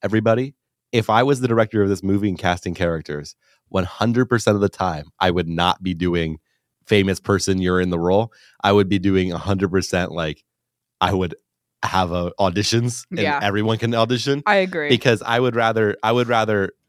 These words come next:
Speaker 1: the, the movie be known for its, like, great character who is, basically, I have an issue with The Rock is in this movie, so I'm gonna watch it, and not, "This movie looks good and it has The Rock in it."
Speaker 2: Yeah.
Speaker 1: Um, so that, that was my big thing is I, I want,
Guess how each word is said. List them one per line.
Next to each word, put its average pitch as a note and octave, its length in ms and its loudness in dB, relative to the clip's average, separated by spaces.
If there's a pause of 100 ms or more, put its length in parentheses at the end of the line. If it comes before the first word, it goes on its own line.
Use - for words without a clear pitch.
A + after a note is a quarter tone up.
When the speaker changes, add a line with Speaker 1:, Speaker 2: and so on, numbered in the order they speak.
(140)
Speaker 1:
the, G#2+ 220 2
the G2 200 -2
movie A2 300 2
be G#2 140 0
known G2 340 2
for G2 240 4
its, F2+ 260 -2
like, F2+ 300 -2 (680)
great G#2 380 2
character G#2 460 2
who G2+ 180 2
is, E2 340 -4 (600)
basically, F3+ 320 0
I C#3 100 4
have G3+ 160 0
an D#3 60 -2
issue C#3+ 240 -2
with A#2 200 0 (260)
The B2+ 120 2
Rock D3 420 0
is A2 140 -4
in G2+ 120 -2
this F#2+ 160 -6
movie, F#2 240 -4
so G#2+ 120 -2
I'm G#2 40 -4
gonna G2+ 120 0
watch A#2 280 2
it, - 120 -8
and G2+ 140 -4
not, G#2+ 260 0
"This B2+ 180 2
movie C3+ 260 2
looks G#2+ 240 -2
good A#2 400 -2
and A2+ 120 -4
it A2 80 -4
has A#2 320 0
The G2 100 -4
Rock A2+ 320 -2
in F2+ 140 -8
it." C#2+ 140 -12
Speaker 2:
Yeah. D3+ 260 0 (260)
Speaker 1:
Um, A2+ 180 2
so B2 220 0
that, A#2+ 200 -2 (200)
that C#3+ 120 0
was D3+ 100 0
my C3 160 0
big A#2+ 180 -2
thing A2 140 0
is G#2 80 0
I, A2+ 280 0
I A#2 120 2
want, A#2+ 380 0